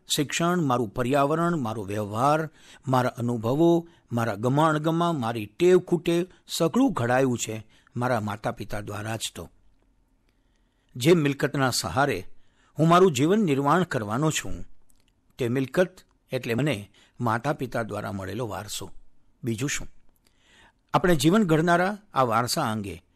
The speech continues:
આપણી જિંદગીના સંધ્યાકાળે વિચારીશું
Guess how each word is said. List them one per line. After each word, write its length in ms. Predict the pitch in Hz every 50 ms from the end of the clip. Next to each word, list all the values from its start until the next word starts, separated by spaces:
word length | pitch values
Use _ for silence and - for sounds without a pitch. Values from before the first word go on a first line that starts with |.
| _ _ _ _
આપણી 260 | - 131 135 190 190
જિંદગીના 600 | 160 117 147 165 170 190 175 196 214 214 220 220
સંધ્યાકાળે 720 | 185 - - 131 123 113 113 113 143 151 - 175 180 185 170
વિચારીશું 640 | 143 139 127 - 185 208 233 165 - - 101 101